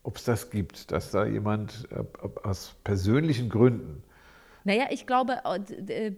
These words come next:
Speaker 2: der, der, der Kern dahinter ist, dass es Ängste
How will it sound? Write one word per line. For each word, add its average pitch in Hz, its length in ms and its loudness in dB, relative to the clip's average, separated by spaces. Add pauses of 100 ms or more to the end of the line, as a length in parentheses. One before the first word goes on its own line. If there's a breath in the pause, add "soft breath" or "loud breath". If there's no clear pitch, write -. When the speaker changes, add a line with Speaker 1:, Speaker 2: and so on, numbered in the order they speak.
(140)
Speaker 2:
der, 196 180 -2
der, 190 340 -6 (1400)
der 180 100 -2
Kern 226 380 0
dahinter 196 500 2
ist, - 360 0 (580 loud breath)
dass 196 200 0
es 208 180 -6 (100)
Ängste 180 720 0